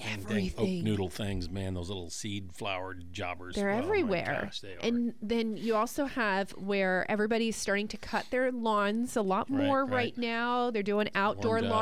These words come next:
Speaker 1: greened
Speaker 2: care.
Speaker 1: up.
Speaker 2: So not only do you have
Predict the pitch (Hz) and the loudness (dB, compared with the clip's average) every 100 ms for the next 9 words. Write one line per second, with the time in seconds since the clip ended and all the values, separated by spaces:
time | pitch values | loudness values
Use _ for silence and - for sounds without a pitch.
0 | 226 226 233 226 220 220 208 - - - | 0 -2 0 2 2 2 -4 -10 -14 -14
1 | - - 254 233 254 269 277 311 330 285 | -14 -4 -2 0 0 2 0 0 -2 0
2 | 254 247 - 240 220 214 208 | 0 -2 -2 0 2 2 0